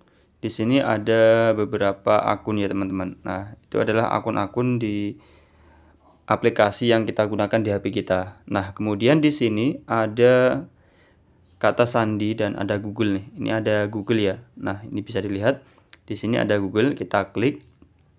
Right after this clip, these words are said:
Oke, teman-teman, di sini, eh, ada tiga akun ya di H P saya. Ini kalau kalian selalu menyimpan sandi untuk akun aplikasi yang kalian gunakan,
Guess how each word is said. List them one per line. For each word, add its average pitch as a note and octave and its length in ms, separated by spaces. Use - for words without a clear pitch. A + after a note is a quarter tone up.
Oke, C#3 160
teman-teman, B2 400
di A#2+ 80
sini, C3 840
eh, A#2 680
ada A#2 320
tiga A2 320
akun A#2 180
ya G#2 160
di G#2 300
H G#2 160
P G#2 100
saya. G2 380
Ini B2+ 180
kalau A#2 220
kalian A2+ 760
selalu A2 320
menyimpan G#2+ 460
sandi A2+ 560
untuk G#2 320
akun G#2 320
aplikasi G#2 480
yang G#2 80
kalian G#2 240
gunakan, A2+ 340